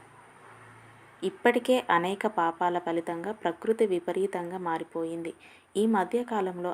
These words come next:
అధిక ఉష్ణోగ్రతలు, అధిక వర్షపాతం చూస్తున్నాం. ఎప్పుడు లేని విధంగా ప్రకృతి మనిషి మీద పగపట్టిందా అన్న విధంగా అనేక విషయాలు జరుగుతున్నాయి.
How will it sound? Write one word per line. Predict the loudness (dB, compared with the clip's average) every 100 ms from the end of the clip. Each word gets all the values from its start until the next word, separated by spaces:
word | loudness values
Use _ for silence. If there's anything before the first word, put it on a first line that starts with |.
| -4
అధిక | -4 -2 -2
ఉష్ణోగ్రతలు, | -4 -6 -8 -4 -4 -4 -6 -4 -2
అధిక | -2 -4
వర్షపాతం | -4 -4 -6 -8 -6 -8 -8
చూస్తున్నాం. | -8 -8 -8 -8 -8 -8 -12 -20 -20 _
ఎప్పుడు | -4 -2 2 4
లేని | 4 2 0
విధంగా | -4 -4 -6 -6
ప్రకృతి | -4 -4 -6 -4 -4 -2
మనిషి | -4 -8 -8
మీద | -8 -6 -8
పగపట్టిందా | -6 -8 -6 -8 -8 -12 -10 -10 -10 -10
అన్న | -8 -6
విధంగా | -6 -6 -8 -6 -8 -10 _ _ _ -4
అనేక | -2 0 0 0
విషయాలు | -2 -4 -2 -2 -2
జరుగుతున్నాయి. | -4 -4 -4 -8 -8 -6 -6 -6